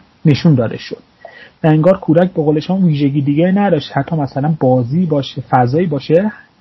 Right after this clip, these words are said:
همچین چیزی ما تو این فیلم ندیدیم. ولی در کل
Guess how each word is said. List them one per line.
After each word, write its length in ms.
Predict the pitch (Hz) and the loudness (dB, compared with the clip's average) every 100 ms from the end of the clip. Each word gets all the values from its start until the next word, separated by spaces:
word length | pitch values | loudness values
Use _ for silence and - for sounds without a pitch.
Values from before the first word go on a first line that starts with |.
| _ _ _ - - | _ _ _ -20 -8
همچین 360 | - 170 - 170 | -2 0 0 -4
چیزی 220 | 202 220 | -2 0
ما 120 | 220 | 0
تو 160 | 220 170 | 0 -2
این 140 | 160 - - | -4 -6 0
فیلم 180 | 185 180 | 4 4
ندیدیم. 440 | 143 110 - - _ _ _ _ - - _ _ _ - | 4 -2 -16 -20 _ _ _ _ -20 -20 _ _ _ -4
ولی 180 | - 440 - | -4 -4 0
در 260 | 226 220 220 | 2 2 0
کل 640 | - - 285 311 285 277 | -10 -8 -4 -2 0 -2